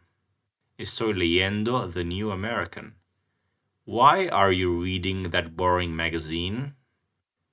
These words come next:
¿Por qué estás leyendo aquella aburrida revista? Warning. To be.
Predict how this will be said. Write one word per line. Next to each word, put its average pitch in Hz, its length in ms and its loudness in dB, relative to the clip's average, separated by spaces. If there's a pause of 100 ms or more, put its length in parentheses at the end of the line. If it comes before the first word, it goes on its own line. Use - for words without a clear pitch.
(800)
¿Por 110 220 -4
qué 180 220 2
estás 113 400 -2
leyendo 92 720 0
aquella 104 440 -2
aburrida 90 520 -2
revista? 82 720 -6 (1300)
Warning. 101 680 2 (720)
To 90 140 -8
be. 87 420 0